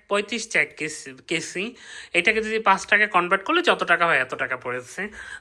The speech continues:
তারপর হচ্ছে এটা আলু। আলুটা মূলত সব দেশে একই রকম। এটা হচ্ছে আলু।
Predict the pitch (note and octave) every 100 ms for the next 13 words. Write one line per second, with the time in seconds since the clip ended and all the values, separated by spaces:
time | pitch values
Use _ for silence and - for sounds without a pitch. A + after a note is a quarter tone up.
0 | - D#3 D#3 F#3 F3+ F#3+ E3+ D3+ C3 D3
1 | G3+ C4+ - - - - F3+ G#3 C4+ C#4+
2 | C4+ C4 C4+ - F#3 G3+ G#3+ D#3+ D#3+ F3+
3 | C#3+ - F#3 D#4+ _ D3+ E3+ E3+ E3+ C#3+
4 | C#3 A#3